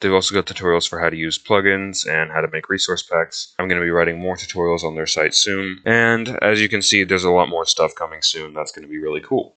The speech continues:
So you'll get fifty dollars to use on their site if you win this competition. But even if you don't get that gift card, I highly recommend that you check out their site, because there's just a lot on this site that could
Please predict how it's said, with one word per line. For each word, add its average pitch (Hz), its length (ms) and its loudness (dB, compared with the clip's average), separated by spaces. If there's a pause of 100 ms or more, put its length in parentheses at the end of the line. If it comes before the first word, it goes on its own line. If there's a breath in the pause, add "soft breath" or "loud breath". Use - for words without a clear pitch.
(120)
So 87 400 6
you'll 87 260 2
get 90 260 2
fifty 110 340 0
dollars 101 640 4
to 90 400 -2
use 90 340 -8
on 87 220 2
their 85 200 2
site 87 480 2
if 85 200 -4
you 85 100 -2
win 82 160 -2
this 80 160 -4
competition. 95 760 -2 (260)
But 107 160 0
even 92 240 0
if 87 160 -6
you 85 180 -8
don't 123 300 0
get - 160 -2
that 92 220 2
gift 92 260 -6
card, 87 240 2
I 87 180 4
highly 87 280 2
recommend 85 500 -2
that 78 200 -2
you 80 120 -12
check 82 240 -4
out 80 160 0
their 78 140 -6
site, 78 320 -4 (260)
because 95 320 0
there's 90 160 -2
just 92 180 0
a 87 60 0
lot 101 260 4
on 101 200 0
this 90 140 0
site 131 520 2
that 87 260 0
could 82 460 -10